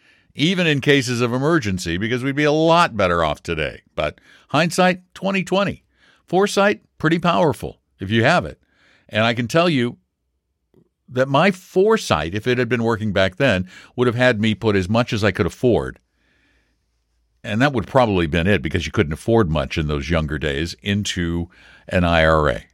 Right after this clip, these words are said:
And if there were Roths in, it would have been a Roth I R A, because probably, she probably doesn't need the deduction. So I, I would put the money in a Roth I R A. I would probably look at a,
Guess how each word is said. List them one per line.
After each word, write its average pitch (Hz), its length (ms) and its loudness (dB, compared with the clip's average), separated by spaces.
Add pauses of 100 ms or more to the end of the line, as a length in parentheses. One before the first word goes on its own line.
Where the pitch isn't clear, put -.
(520)
And 98 140 0
if 87 80 -2
there 107 140 4
were 95 180 4
Roths 101 420 2
in, 117 200 4
it - 100 -14
would 92 140 4
have 82 60 0
been 90 120 2
a 92 60 2
Roth 78 340 0
I 67 160 -4
R 64 160 -6
A, 78 60 -4
because 92 260 -2
probably, 113 400 0 (420)
she - 120 -14
probably 139 220 2
doesn't 117 180 -4
need 98 140 -2
the 107 80 -6
deduction. 117 500 -4 (760)
So 107 380 2 (220)
I, 117 180 -2
I 120 100 0
would 104 180 -2
put 123 180 -2
the 131 60 0
money 117 220 4
in 92 100 2
a 87 60 0
Roth 95 320 2
I 92 160 2
R 85 220 2
A. 123 260 0 (180)
I 92 100 2
would 90 240 0
probably 117 760 0
look 110 360 0 (120)
at 101 320 0 (100)
a, 95 380 -2